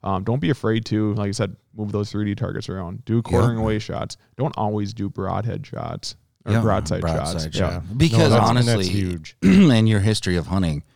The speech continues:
Speaker 2: how many perfectly twenty-five yard broadside shots have you had?
Speaker 3: Right.
Speaker 2: Maybe on one hand, five.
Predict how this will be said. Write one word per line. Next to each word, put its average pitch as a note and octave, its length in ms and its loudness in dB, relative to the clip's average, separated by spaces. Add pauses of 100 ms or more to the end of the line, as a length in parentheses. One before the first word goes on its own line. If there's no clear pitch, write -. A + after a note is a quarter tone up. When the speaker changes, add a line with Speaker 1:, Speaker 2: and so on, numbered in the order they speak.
(460)
Speaker 2:
how G2 220 2
many F2+ 360 2
perfectly F2 1000 -4 (120)
twenty-five E2 920 -4
yard D#2+ 380 -2
broadside D2+ 640 -4
shots - 340 -8
have D2+ 140 -10
you D#2 120 -6
had? C#2+ 420 -12
Speaker 3:
Right. D#2+ 300 -8 (200)
Speaker 2:
Maybe F2+ 580 0
on F#2 240 -2
one F#2+ 180 0
hand, F#2 340 -4
five. E2 440 -8